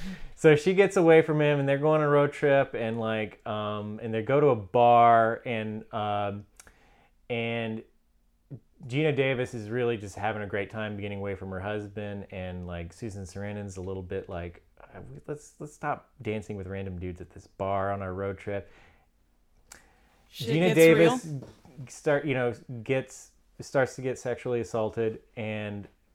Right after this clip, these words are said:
Speaker 1: um, Susan Sarandon pulls out a gun that, that they, they're like, "Why did you bring a gun?" And there it is. And the guy says, you know, like, she stops, and the guy says something nasty, and, and Susan Sarandon shoots, kills him.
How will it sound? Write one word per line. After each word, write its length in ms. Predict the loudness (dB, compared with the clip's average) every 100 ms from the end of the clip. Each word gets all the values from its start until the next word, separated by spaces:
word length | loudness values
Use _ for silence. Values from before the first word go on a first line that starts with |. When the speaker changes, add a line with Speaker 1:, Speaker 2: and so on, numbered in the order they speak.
| _ _ _ _ -10
Speaker 1:
um, 500 | -6 -4 -4 -8 -10 -14 _ -12
Susan 300 | -8 -6 -4
Sarandon 340 | -2 -2 -2
pulls 160 | -4 0
out 120 | 0
a 40 | 0
gun 480 | -4 -2 -2 -4 -8 _ _ _ _
that, 340 | -4 -4 -6 _ -20 _ _ _ _
that 360 | -8 -4 -4 -2
they, 180 | -4 -4
they're 260 | -6 -6
like, 160 | -4 -4
"Why 160 | -4
did 80 | -4
you 60 | 2
bring 180 | 2 2
a 100 | 6
gun?" 280 | 8 8
And 100 | 4
there 160 | 4 4
it 60 | 4
is. 360 | 6 6 4 -6 -20 -20 -10
And 100 | -8
the 60 |
guy 240 | 2 2 2
says, 420 | 0 -2 -4 -10
you 100 | -6
know, 140 | -4 -2
like, 320 | -4 -6 -14 -18 -16 -18
she 220 | -10 -10
stops, 400 | -2 2 2 0
and 100 | -8
the 60 | -2
guy 180 | -2
says 220 | 0 -4 -6
something 340 | -8 -6 -6
nasty, 680 | -4 -4 -6 -10 -10 -10 -14 _ _ _ _ _ _
and, 320 | -12 -10 -10 -10
and 280 | -12 -12 -14 -14
Susan 280 | -12 -10 -10
Sarandon 400 | -10 -10 -10 -10
shoots, 340 | -8 -8 -8
kills 280 | -10 -10 -10
him. 100 | -18